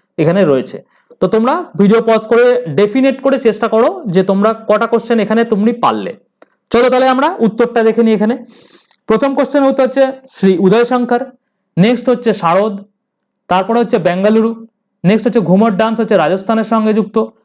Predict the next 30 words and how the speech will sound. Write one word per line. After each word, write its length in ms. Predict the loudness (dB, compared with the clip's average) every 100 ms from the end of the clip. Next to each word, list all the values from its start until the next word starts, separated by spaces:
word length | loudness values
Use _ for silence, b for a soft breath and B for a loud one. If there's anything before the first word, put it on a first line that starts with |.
| _ 0
আর 160 | 0 0 -12 -4
এই 360 | 0 2 0
অ্যাটমিক 400 | -2 -2 0 2
এনার্জি 340 | 0 0 0 0
কমিশন 380 | 2 2 2 2
সেট 200 | 0 0
আপ 80 | -2
কত 160 | -4
সালে 220 | -2 0 0
হয়েছিল? 220 | 2 0
নাইনটিন 480 | 0 -2 -2 -4 -2
ফর্টি 300 | -4 0 -2
এইটে। 400 | 0 -4 -4 -14 _ _ _ -4
তাহলে 180 | 0 0
আমরা 200 | 0 -2
কি 100 | 0
করলাম? 300 | 0 0 -2
চার 180 | -2 -2
নম্বর 260 | -2 -2
পর্যন্ত 240 | 0 0 0
কোশ্চেন 360 | 0 0 0
করে 160 | 0 0
ফেললাম, 320 | 2 2 2
মানে 180 | 0 0
আমাদের 320 | 0 0 0
চল্লিশ 420 | 2 4 2 2 -2
নম্বরের 520 | 0 2 2 0 -2 B B -2
কোশ্চেন 340 | 0 0 0
আমরা 260 | 0 0 0
এখানে 400 | 0 -2 -2